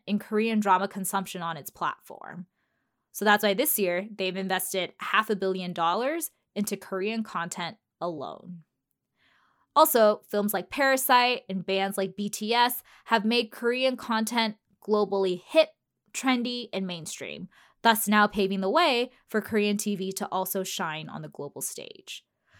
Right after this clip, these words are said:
So the timing was right, viewers were ready and receptive, but I think another reason for the show's success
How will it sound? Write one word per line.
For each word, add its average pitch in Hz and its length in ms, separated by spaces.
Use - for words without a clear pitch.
So - 140
the 269 80
timing 302 340
was 370 160
right, 226 300
viewers 262 440
were 269 80
ready 220 400
and 220 120
receptive, 180 720
but 262 100
I 262 80
think 285 280
another 277 520
reason 202 500
for 202 160
the 202 120
show's 196 300
success 196 600